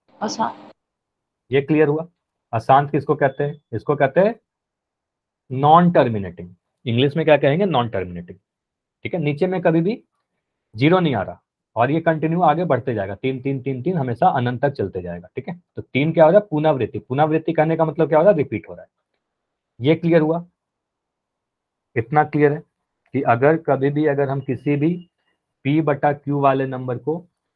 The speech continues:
Speaker 2: दशमलव के रूप में बदल रहे हैं और वो खत्म नहीं हो रहा है, अनंत तक बढ़ते जा रहा है, तो ऐसे वाले को अशांत दशमलव प्रसार कहेंगे। ठीक है, चलिए दूसरा उदाहरण करते हैं। अगर यहाँ पर लिखा है सेवन बाई eight,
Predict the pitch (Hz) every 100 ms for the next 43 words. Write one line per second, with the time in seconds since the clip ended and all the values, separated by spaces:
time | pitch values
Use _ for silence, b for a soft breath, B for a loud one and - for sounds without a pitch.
0 | _ _ 113 123 165 147 170 190 175 156
1 | 151 131 120 110 117 127 175 _ _ _
2 | 131 143 151 - - - 180 160 135 190
3 | 156 123 113 127 175 _ _ 117 120 151
4 | 170 170 131 120 117 185 190 123 107 107
5 | 160 - _ _ - 139 120 117 170 139
6 | 120 117 208 143 123 143 143 170 151 123
7 | 113 107 107 202 165 120 101 87 - 87
8 | 98 _ _ _ _ _ _ _ 117 143
9 | _ _ _ _ _ - 95 - _ 143
10 | 151 190 190 180 180 175 147 180 165 147
11 | 165 151 156 160 143 165 180 160 147 156
12 | 147 127 87 -